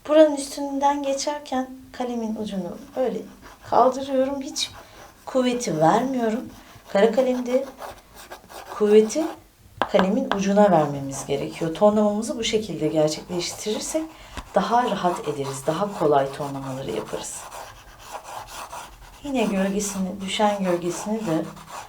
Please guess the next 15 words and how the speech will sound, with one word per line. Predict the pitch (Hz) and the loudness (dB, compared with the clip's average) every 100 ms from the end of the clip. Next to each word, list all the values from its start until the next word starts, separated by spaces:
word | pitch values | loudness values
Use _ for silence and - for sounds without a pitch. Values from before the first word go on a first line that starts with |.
| - - | -14 2
yavaş | 175 175 196 202 - | 6 8 8 4 0
yavaş, | 147 139 151 - | 0 2 -2 -4
hep | 349 359 | -8 0
yavaş | 311 285 285 277 | 6 8 6 4
yavaş | 156 139 135 - | 2 2 0 -4
veriyorum. | 131 127 139 - - - - - - - - - | -8 -8 -8 -10 -14 -16 -14 -12 -14 -12 -2 6
Alıp | 294 311 320 208 | 8 8 2 -2
elimize | 269 285 269 254 302 - | 0 0 0 2 0 2
karalamıyoruz. | - 226 247 254 214 147 139 - - - - - - - - - - - - - - | 4 6 6 4 2 0 -2 -6 -10 -14 -14 -16 -18 -20 -20 -20 -20 -20 -20 -20 4
Orada | 302 339 - 247 302 - - | 8 8 6 2 2 -4 -14
sürekli | - - 320 330 - 190 170 - - - 220 214 | -12 -6 2 4 2 -2 -4 -4 -10 -14 2 8
gölgeye | 240 262 294 262 | 8 8 4 2
bakarak, | 220 220 262 247 - | 2 0 -2 -4 -6
ışığa | - 240 254 254 | -6 0 2 2
bakarak | 208 269 220 | 0 2 0